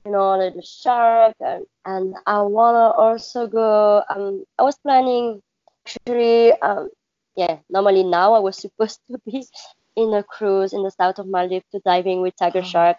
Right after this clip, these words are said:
Speaker 1: and
Speaker 2: Oh,
Speaker 1: hammerhead shark.
Speaker 2: wow. Oh,
Speaker 1: Of course,
Speaker 2: wow.
Speaker 1: it was,
Speaker 2: Okay.
Speaker 1: it was, yeah.
Speaker 2: Yeah.
Speaker 1: So I couldn't do it. So, um, they gonna, yeah, they are actually gonna reschedule it. So
Speaker 2: Okay,
Speaker 1: I'm just
Speaker 2: good.
Speaker 1: waiting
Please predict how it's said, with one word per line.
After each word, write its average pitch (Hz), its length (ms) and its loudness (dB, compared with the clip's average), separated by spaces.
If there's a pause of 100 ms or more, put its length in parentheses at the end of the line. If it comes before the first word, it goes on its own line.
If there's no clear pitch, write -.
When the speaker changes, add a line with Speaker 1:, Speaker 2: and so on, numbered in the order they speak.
Speaker 1:
and 175 180 -6
Speaker 2:
Oh, 175 40 -8
Speaker 1:
hammerhead 185 440 -2
shark. 185 180 -6
Speaker 2:
wow. 151 400 -16 (180)
Oh, 175 140 -6
Speaker 1:
Of 180 120 -4
course, 208 160 0
Speaker 2:
wow. 151 60 -8
Speaker 1:
it 151 60 -6
was, 180 140 -6
Speaker 2:
Okay. 139 80 -6
Speaker 1:
it 180 60 0
was, 220 240 -4 (880)
yeah. 190 220 -4 (580)
Speaker 2:
Yeah. 170 200 -2
Speaker 1:
So - 60 2
I 180 40 -2 (120)
couldn't 214 260 -4
do 202 120 -2
it. 214 200 -2
So, 180 220 -4 (260)
um, 175 360 -12 (640)
they 202 340 2
gonna, 190 380 0 (840)
yeah, 185 260 -4
they 190 100 0
are 202 340 -2 (340)
actually 196 440 -6
gonna 185 280 -4
reschedule 269 1040 2
it. 285 60 -2 (480)
So 156 60 -2
Speaker 2:
Okay, - 20 0
Speaker 1:
I'm 190 180 2
just 127 220 -8
Speaker 2:
good. 170 40 -20
Speaker 1:
waiting 214 380 -8